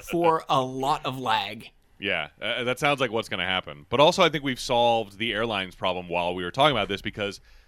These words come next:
Speaker 2: everyone's just gonna have AirPods or Bluetooth head bu-, earbuds or whatever, and they're gonna be able to sell us wire, like, "Oh, well, we have headphones
Speaker 1: Well
Speaker 2: that you can buy for five dollars," you know? <laughs>
Speaker 1: Well, I mean, you, th-, uh, there's already, like, the Best Buy vending machines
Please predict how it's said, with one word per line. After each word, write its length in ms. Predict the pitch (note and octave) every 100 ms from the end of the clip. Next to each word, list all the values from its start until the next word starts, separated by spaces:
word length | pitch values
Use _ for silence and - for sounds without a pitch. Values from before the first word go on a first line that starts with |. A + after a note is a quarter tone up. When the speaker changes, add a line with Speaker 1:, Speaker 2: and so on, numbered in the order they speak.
| _ _ -
Speaker 2:
everyone's 280 | A#2+ C3 A2+
just 140 | G#2
gonna 120 | G#2+
have 160 | G2+ G2
AirPods 560 | G#2 G#2+ A2 G2+ G2
or 60 | G2
Bluetooth 380 | F2+ G2+ G#2 G2
head 260 | G2 F#2 -
bu-, 220 | G2 G2 G#2
earbuds 420 | G#2 G#2 G2+ G2
or 40 | G2
whatever, 280 | G2+ G2
and 200 | G#2 G#2
they're 140 | F#2+ G2+
gonna 100 | G2+
be 60 |
able 120 | G2+ F#2
to 60 |
sell 320 | - - C3
us 260 | G#2+ F#2+ - - -
wire, 380 | F#2 G2 G2+
like, 140 | G2+ G#2
"Oh, 120 | G#3
well, 280 | E3+ B2+ B2+ _ _ _ _
we 140 | A#2+
have 380 | A2+ B2 C#3 - -
headphones 240 | G2+ D3+ G3
Speaker 1:
Well 260 | A3+ G#2
Speaker 2:
that 160 | G2+ A2
you 100 | A2
can 140 | A2
buy 360 | G#2 C3+ F#3 A2
for 300 | - G2+ G2
five 260 | A2 G#2 G2
dollars," 560 | A2+ F#3 G#2+ E2+ -
you 80 | G2
know? 200 | - G3+
<laughs> 40 |
Speaker 1:
Well, 120 | G3+ A3
I 60 |
mean, 260 | G3 G3 F#3
you, 160 | F3 A3+ -
th-, 640 | A3 - G3+ F#3+ F3 E3
uh, 20 | -
there's 180 | F#3+ F3
already, 420 | F3 E3+ F3 F3+
like, 280 | D#3 C#3 -
the 140 | D#3
Best 320 | C#3+ C#3 D3 -
Buy 200 | C#3+ C#3+
vending 360 | C#3+ C#3+ D#3+
machines 640 | C3 - A#2+ A2+ B2+ -